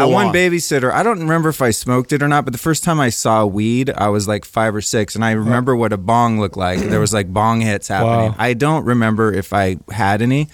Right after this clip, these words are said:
Speaker 2: but I do remember having my first drink when I was about six.
Speaker 1: Damn.
Speaker 2: And also, like, attempting to have sex with little girls in the neighborhood. I d-, you know, I didn't know how to, like, <clears throat> follow through,
Speaker 3: Mm-hmm.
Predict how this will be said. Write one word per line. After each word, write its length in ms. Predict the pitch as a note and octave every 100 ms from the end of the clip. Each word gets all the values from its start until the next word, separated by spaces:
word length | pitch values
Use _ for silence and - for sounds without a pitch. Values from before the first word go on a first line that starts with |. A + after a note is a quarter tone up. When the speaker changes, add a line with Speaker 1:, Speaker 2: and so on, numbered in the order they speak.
| - - _
Speaker 2:
but 120 | B2
I 80 | C3
do 100 | D3+
remember 300 | D#3 C3 A#2
having 320 | B2 A#2 A2
my 140 | G#2+ G#2+
first 320 | - G#2+ G2+
drink 340 | G2+ A#2 A#2
when 140 | G2+ F#2+
I 100 | F#2+
was 220 | F#2+ -
about 240 | G2+ F#2+ -
six. 520 | - G2 F#2+ - - _ - -
Speaker 1:
Damn. 380 | - E3+ F2 - _ -
Speaker 2:
And 120 | C3+
also, 320 | D3 D#3 C#3
like, 200 | A#2 G#2 _ -
attempting 520 | G#2+ - A#2+ A2 A2
to 80 | G#2+
have 160 | G#2+
sex 320 | F#2+ G#2 G#2 -
with 100 | G#2
little 200 | G#2+ G2
girls 240 | G#2 G2+
in 80 | G#2
the 60 |
neighborhood. 680 | G#2 G2+ G2+ G#2 G2+ G#2 F#2+
I 120 | G#2
d-, 80 | G#2 -
you 80 | B2
know, 80 | A#2+
I 100 | A#2+
didn't 140 | B2
know 100 | A#2
how 140 | A2+ A2
to, 80 |
like, 260 | G#2+ G2+ F#2 A#2
<clears throat> 220 | D#3+ D3+ C#3
follow 300 | A#2 A2 G#2+
through, 440 | - B2 C3 C3
Speaker 3:
Mm-hmm. 120 | C#3